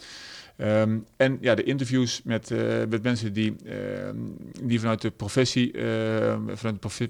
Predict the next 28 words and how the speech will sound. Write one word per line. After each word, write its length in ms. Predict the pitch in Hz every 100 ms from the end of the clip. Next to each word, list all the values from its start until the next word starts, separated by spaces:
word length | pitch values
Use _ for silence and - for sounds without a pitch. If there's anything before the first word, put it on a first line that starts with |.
| -
professionele 480 | - 117 107 120 110
kant 240 | - 131
hier 100 | 127
naartoe 220 | 123 113 117
kijken, 380 | 113 110 113 - - - - -
ehm, 480 | 107 104 104 101 107 - -
en 160 | - 113
misschien 460 | 110 - 117 110 110
vanuit 400 | 123 - 110 98
die, 240 | 113 127 -
eh, 420 | 120 113 110 110 113
hoedanigheid 600 | 110 120 117 110 113 -
ook 120 | 110
nog 180 | 110 107
een 80 |
bijdrage 320 | 107 113 107 101
kunnen 180 | 107 104
leveren, 320 | 104 101 104
die 100 | 104
willen 160 | 98
we 60 | 95
ook 60 | 107
heel 100 | 101
graag 180 | 101 92
aan 80 |
tafel 300 | 92 98 -
hebben. 180 | 98 98
Dus, 160 | 101